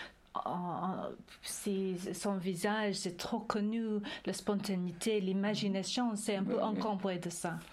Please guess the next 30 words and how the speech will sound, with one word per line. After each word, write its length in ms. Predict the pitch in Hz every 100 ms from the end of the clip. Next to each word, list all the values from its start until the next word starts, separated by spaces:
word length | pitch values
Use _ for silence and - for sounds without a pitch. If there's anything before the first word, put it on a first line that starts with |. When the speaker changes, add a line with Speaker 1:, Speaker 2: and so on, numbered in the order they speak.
| - - -
Speaker 1:
Ouais. 180 | 196 175
Speaker 2:
Oui, 260 | 165 175 151 202
euh, 280 | 233 254 247
il 80 | 180
faut 400 | 175 160 156 156 143
trouver 360 | - 131 127
un 180 | 139 135
équilibre. 640 | 135 127 139 120 117 143 - 170 151 -
Ça 60 | 147
a 40 |
été 640 | 147 156 156 160 160 160 160
peut-être 560 | 160 147 127 156 151
possible 600 | - 170 - - 151 185 -
parce 340 | 135 - - 139 123 -
que 1000 | - 147 135 131 127 131 135 139 135 127 139 143 151 165 135
beaucoup 260 | 143 151 143
de 80 |
gens 160 | 127 143
ont 460 | 143 151 143 135 120
voulu 260 | 120 123 131
me 300 | 135 127 120
démolir. 800 | 120 127 123 120 127 139 180 285 - -
Speaker 1:
Mhm. 260 | 208 185 185 170 - - -
Speaker 2:
Et 480 | 120 127 135 143 143
j'ai 140 | 110 117
eu 300 | 113 123 123
le 60 | 113
caractère 640 | - 120 113 113 - 135 143
de 1160 | 127 117 117 120 117 117 117 117 120 120 120 117 -
se-, 240 | 131 117